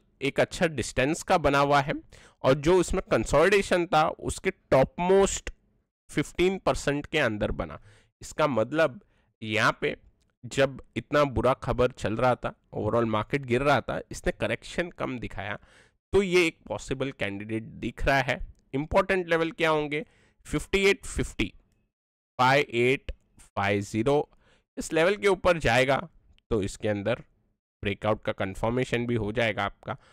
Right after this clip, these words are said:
और मेरे हिसाब से फिर इसके अंदर फॉलो अप ब्रेकआउट मूव दिखी जा सकती है। तो ये दो चार्ट स्टडी है, जहाँ पे एक पे ब्रेकआउट, अ, दिखाई दे रहा है फ्लैग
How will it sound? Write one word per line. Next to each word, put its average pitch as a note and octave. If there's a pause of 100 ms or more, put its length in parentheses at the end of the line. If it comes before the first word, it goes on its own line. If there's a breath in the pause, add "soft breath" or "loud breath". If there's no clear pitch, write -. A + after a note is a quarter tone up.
(180 soft breath)
और B2+
मेरे C3
हिसाब C3+
से -
फिर A#2
इसके -
अंदर A2
फॉलो D3
अप F3+
ब्रेकआउट C3+
मूव B2+ (480)
दिखी G#2
जा G2
सकती -
है। - (400 soft breath)
तो D3+
ये D#3
दो D#3
चार्ट E3
स्टडी C3+
है, - (320)
जहाँ A#2
पे E3+
एक A#2+ (140)
पे C3
ब्रेकआउट, A#2
अ, A2
दिखाई A2
दे G#2+
रहा A2+
है -
फ्लैग G#2+